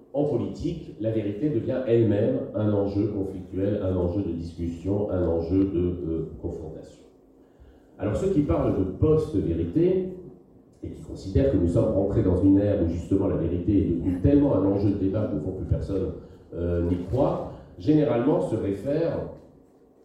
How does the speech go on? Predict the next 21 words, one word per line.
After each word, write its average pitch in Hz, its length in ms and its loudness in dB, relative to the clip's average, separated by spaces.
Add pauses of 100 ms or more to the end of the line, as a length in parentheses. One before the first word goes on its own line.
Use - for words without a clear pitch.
(160)
pour 90 120 0
montrer 101 280 0
du 127 100 -2
côté 104 240 -2
du - 120 -4
pouvoir, 113 580 -2
hein, - 180 -8
je - 60 -16
traiterai - 360 -10
d'abord 101 460 -4
de 151 160 -6
la - 80 -8
post-vérité 92 720 -6
du - 120 -8
côté 78 260 -6
des 76 100 -6
gouvernants, 80 680 -8
puis 87 120 -14
de 69 160 -12
la 67 60 -12
post-vérité, 71 880 -6